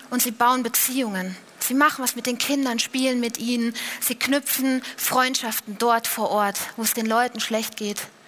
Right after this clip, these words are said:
und wo ganz viel totes Weideland ist. Und ein Leiter einer Fußball-Jungsgruppe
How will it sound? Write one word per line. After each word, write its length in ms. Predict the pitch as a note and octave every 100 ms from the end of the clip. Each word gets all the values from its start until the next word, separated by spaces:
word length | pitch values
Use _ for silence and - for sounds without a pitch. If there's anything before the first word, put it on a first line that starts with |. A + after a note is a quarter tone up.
| - - -
und 200 | A#3 A#3
wo 140 | A3+ A#3
ganz 340 | B3 C4+ D4+
viel 500 | - - C4 B3+ C4 C4 - - -
totes 640 | - C#4 C4+ A3+ G#3+ - -
Weideland 540 | A#3 A#3+ A3+ F#3+ G3 F#3+
ist. 360 | F#3+ - - - - - - - - - - - - -
Und 200 | B3 B3 -
ein 460 | D#4 F4 F#4 F#4+ C#4+
Leiter 380 | C4+ D4 D4 B3+
einer 180 | B3
Fußball-Jungsgruppe 1120 | - D#4 - C4 C4 C#4 - - A3 G#3 A3